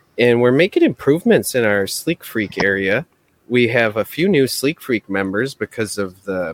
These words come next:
Boostagram donations we've been receiving. And on our last show,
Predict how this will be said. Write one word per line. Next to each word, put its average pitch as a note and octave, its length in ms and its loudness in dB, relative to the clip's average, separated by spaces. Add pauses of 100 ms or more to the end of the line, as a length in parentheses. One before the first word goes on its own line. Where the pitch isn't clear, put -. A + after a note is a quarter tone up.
(120)
Boostagram G#2 640 -2
donations G#2 640 -2
we've G#2 140 -4
been G2+ 180 -2
receiving. G2 720 -4
And F2 100 -12 (560)
on A2+ 160 2
our G#2+ 120 4
last C#3+ 340 0
show, A#2 480 0